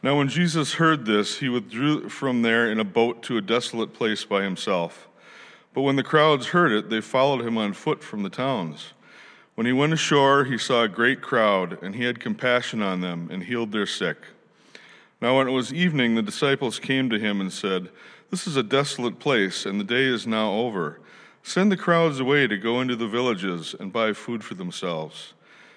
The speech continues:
But Jesus said, "They need not go away. You give them something to eat."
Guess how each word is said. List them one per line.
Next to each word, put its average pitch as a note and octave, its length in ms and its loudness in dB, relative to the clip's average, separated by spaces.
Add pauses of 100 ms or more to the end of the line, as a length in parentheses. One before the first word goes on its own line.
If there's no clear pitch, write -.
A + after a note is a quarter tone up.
(160)
But B2 140 -4
Jesus C#3 360 -4
said, A2 340 -2
"They B2 120 2
need C#3 240 0
not G#2 240 -2
go G#2+ 180 0
away. F#2+ 440 0 (180)
You C#3+ 180 -6
give C#3+ 260 -2
them A#2+ 180 -2
something F#2+ 400 -6
to F#2 80 -10
eat." D#2+ 320 -10